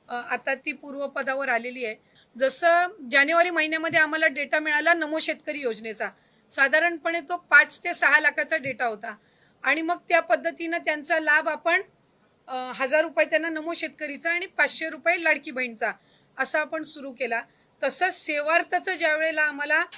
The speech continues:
अडीच हजारचा डेटा मिळाला, आपण त्यांचा लाभ तिथल्या तिथंच फेब्रुवारी महिन्यातच आपण बंद करून टाकला. काही वेळेला असं होतंय की प्रसारमाध्यमांकडे किंवा पत्रकार म्हणजे वर्तमानपत्रांकडे दोन दोन,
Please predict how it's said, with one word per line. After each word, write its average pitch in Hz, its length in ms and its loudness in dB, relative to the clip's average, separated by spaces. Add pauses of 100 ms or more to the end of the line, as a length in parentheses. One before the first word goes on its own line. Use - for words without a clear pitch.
(320)
अडीच 311 300 -2
हजारचा 311 440 0
डेटा 285 340 -2
मिळाला, 262 320 -2
आपण 311 380 -6
त्यांचा 294 340 -4
लाभ 330 180 -2 (100)
तिथल्या 349 380 -4
तिथंच 359 260 -4
फेब्रुवारी 330 400 2
महिन्यातच 294 600 -6 (340)
आपण 311 220 -2
बंद 262 280 -4
करून 247 280 -6
टाकला. 208 320 -8 (440)
काही 262 240 4
वेळेला 320 360 4
असं 320 260 -2
होतंय 302 260 -10
की 277 140 -14
प्रसारमाध्यमांकडे 277 1120 -4
किंवा 302 420 -2 (480)
पत्रकार 285 600 0
म्हणजे 262 200 -10
वर्तमानपत्रांकडे 285 960 -4 (360)
दोन 277 260 -6
दोन, 349 200 -6